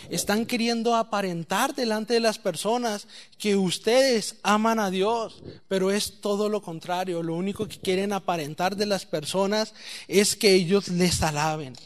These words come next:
es que ellos los tomen como por ejemplo, es que ellos les pongan en un pedestal. ¿Y qué es lo que pasaba, hermano, aquí? Los fariseos, ¿verdad? Les gustaba mucho reinterpretar la ley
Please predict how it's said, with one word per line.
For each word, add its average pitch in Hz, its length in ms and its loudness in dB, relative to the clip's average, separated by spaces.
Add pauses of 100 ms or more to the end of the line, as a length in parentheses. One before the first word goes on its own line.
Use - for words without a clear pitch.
(280)
es 185 200 0
que 208 220 2
ellos 190 380 2
los 160 280 2
tomen 196 360 4
como 185 240 0
por 156 200 -2
ejemplo, 147 520 -4
es 170 180 2
que 220 220 6
ellos 226 340 2
les 175 300 2
pongan 202 680 4
en 165 220 -4
un 175 240 -2
pedestal. 139 760 -4 (640)
¿Y 185 120 -4
qué 254 260 4
es 269 40 4
lo 254 160 2
que 254 120 -2
pasaba, 196 440 2
hermano, 147 320 -8
aquí? 165 380 -10 (840)
Los 143 200 -10
fariseos, 185 600 2
¿verdad? 185 380 2 (680)
Les 196 200 4
gustaba 220 380 4
mucho 226 420 2
reinterpretar 170 1160 -4
la 165 160 -4
ley 185 440 -4